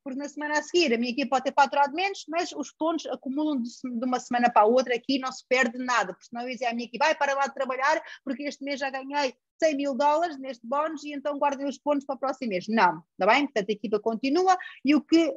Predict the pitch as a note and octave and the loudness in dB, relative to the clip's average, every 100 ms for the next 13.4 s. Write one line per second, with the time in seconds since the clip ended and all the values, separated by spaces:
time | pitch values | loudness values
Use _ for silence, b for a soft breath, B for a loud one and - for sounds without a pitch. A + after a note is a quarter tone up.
0 | - B3 B3 - A#3+ D4+ C#4+ B3+ - C#4+ | 2 4 4 2 0 2 2 0 0 -2
1 | D4 - - A#3+ B3+ B3+ A#3+ C#4 C4 - | -2 -4 -4 -4 -2 -4 -2 -2 -2 2
2 | B3 A#3+ B3 A#3 A3 A3 A3+ - A3 G#3+ | 2 2 -2 -2 0 0 -2 -4 -2 -2
3 | A3+ - F#3+ E3+ - - G3+ C4 B3+ A3+ | -4 -6 -6 -6 -8 -4 0 0 0 0
4 | A#3+ A#3+ A3+ C4 B3+ - B3 B3 - C4+ | 0 0 4 4 2 -2 -2 -2 -4 -4
5 | C4+ D4 B B - D#4+ C#4 A#3+ C#4+ D#4+ | -2 -2 B B -2 0 2 0 0 2
6 | C#4+ - C#4+ B3+ - D4 A#3 F#3+ A3 A#3 | 0 0 -4 -4 2 6 6 4 -2 -2
7 | C4+ D#4 - C#4 A#3+ A#3+ A#3 - A3+ A#3 | 0 -2 -4 -6 -4 -4 -6 0 4 4
8 | B3+ b b B3+ E4 C4+ C#4 A#3 D4 D4 | 2 b b -6 -6 -6 -12 -12 -10 -8
9 | C#4+ A#3+ C4 A3 C4+ B3 B3 D4 C#4+ D#4 | -10 -8 -6 -2 -2 -2 -4 -6 -6 -6
10 | D#4 D4 - - C#4+ G#3+ F#3+ G#3 B3+ C4+ | -4 -6 -6 -4 -4 -2 -6 -6 -10 -8
11 | C4 C4 A#3 C4+ - A#3+ A#3+ A#3 C4 B3+ | -8 -10 -12 -12 -8 -8 -6 -6 -2 0
12 | B3 B3+ A#3+ - D4 D4+ A#3+ C#4+ C#4 C#4 | 2 2 2 2 4 4 4 2 4 2
13 | C4+ A3 G#3+ F#3 | 2 2 0 0